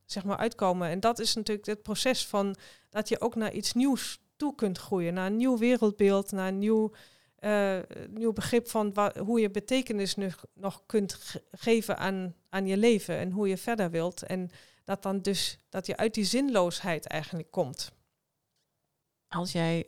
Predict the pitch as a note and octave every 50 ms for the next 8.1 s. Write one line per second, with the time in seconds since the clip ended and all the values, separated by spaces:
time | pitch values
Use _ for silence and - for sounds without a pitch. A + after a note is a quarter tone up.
0 | - - D#3 D#3+ D#3 D#3+ D#3+ D#3+ D#3+ - E3+ D#3+ D#3 D#3 D3 - E3 D#3 - D3
1 | D3+ D#3 E3 - - D#3 C#3+ B2+ B2+ C3 - - - D#3+ - C#3+ C#3+ C#3+ - -
2 | - - - C#3 C#3 D3 C#3+ C#3 - C#3 C3+ C3+ C#3 C#3 C3+ C3+ C3 C3+ _ _
3 | _ _ _ _ _ - - D3+ D3 C#3 C3 A#2+ A#2 B2 B2+ C3+ - C#3 C#3 C3
4 | B2+ - - B2 A#2+ A#2 A2+ - - B2+ B2 A#2+ C3 B2+ B2 - - - - -
5 | - C3 - C#3+ C#3+ - C3+ - - C3+ B2+ - - - - - - C3+ - -
6 | C#3 C#3 - C3 - - - - _ _ - - - - - - - - - -
7 | - _ _ - D3 C3+ C3 - - C3 B2+ B2 B2 B2 B2+ B2+ B2+ C3 C3 B2+
8 | B2+ B2